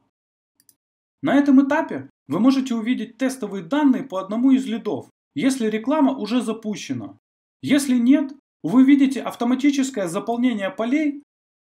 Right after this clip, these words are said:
просто для того, чтобы вам было легче ориентироваться при настройке. Обратите внимание, если вы отмечаете передавать данные по всем формам, то на этом этапе контактные данные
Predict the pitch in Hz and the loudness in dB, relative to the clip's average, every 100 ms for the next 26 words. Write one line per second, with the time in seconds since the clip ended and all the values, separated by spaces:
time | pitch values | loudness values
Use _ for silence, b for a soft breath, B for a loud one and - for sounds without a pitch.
0 | - 277 277 262 247 247 262 311 285 - | -4 0 0 0 -2 0 2 2 -2 -8
1 | - 196 196 226 269 240 233 208 269 - | -12 -8 -2 2 2 2 0 0 0 0
2 | 220 - 196 208 269 269 220 214 214 214 | -4 -6 -6 -4 0 0 -2 -8 -8 -6
3 | 208 - 175 135 - - - _ _ _ | -6 -8 -6 -6 -8 -16 -20 _ _ _
4 | _ - 185 220 302 294 233 247 233 151 | _ -4 -2 -2 -2 0 2 2 0 -4
5 | 117 - _ _ _ - 135 285 285 247 | -8 -12 _ _ _ -6 -2 0 0 -2
6 | 233 254 262 269 - 214 202 214 247 247 | 0 -2 0 -2 -2 -6 -8 -8 -6 -6
7 | 185 160 247 220 180 - 214 - 254 - | -6 -4 -4 -4 -8 -8 -10 -4 -4 -4
8 | - 302 302 233 - - _ _ _ _ | -2 0 0 -2 -6 -16 _ _ _ _
9 | - 170 269 285 247 254 285 262 180 131 | -6 2 4 4 2 2 0 0 -4 -10
10 | - _ - 208 247 277 254 233 226 269 | -14 _ -8 -6 -4 -4 -2 -4 0 2
11 | 294 262 156 - | 4 2 0 -6